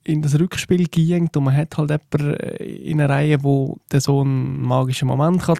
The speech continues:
kreieren kann, dann wäre vielleicht so ein kleines Wunder von Bern, äh, wie es auch beschrieben worden ist oder verlangt worden ist quasi, wäre möglich. Und, ähm,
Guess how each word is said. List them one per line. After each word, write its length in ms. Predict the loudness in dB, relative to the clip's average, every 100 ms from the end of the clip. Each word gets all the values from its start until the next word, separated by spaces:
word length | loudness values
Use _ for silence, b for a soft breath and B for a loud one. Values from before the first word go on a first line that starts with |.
| -2
kreieren 640 | -4 0 2 2 2 0 -2
kann, 140 | -2
dann 220 | 0 0
wäre 60 | 0
vielleicht 240 | 0 -2
so 200 | -2 -4
ein 40 | -4
kleines 340 | 0 0 2
Wunder 300 | 2 2 0
von 160 | 0 0
Bern, 520 | 2 2 -2 -4 -8 b
äh, 260 | -4 0 0
wie 60 | 0
es 80 |
auch 200 | 0 -2
beschrieben 360 | -4 -6 -2 0
worden 260 | 0 -2 -2
ist 180 | 0
oder 120 | 0 -2
verlangt 540 | -2 -2 0 -2 -2
worden 240 | -2 0
ist 120 | -2 -2
quasi, 360 | -2 0 -2 -4 B B B B B
wäre 200 | 0 2
möglich. 360 | 2 0 -2 -8 -14 -8
Und, 300 | -2 0 -2 -6
ähm, 420 | -6 -2 -2 -4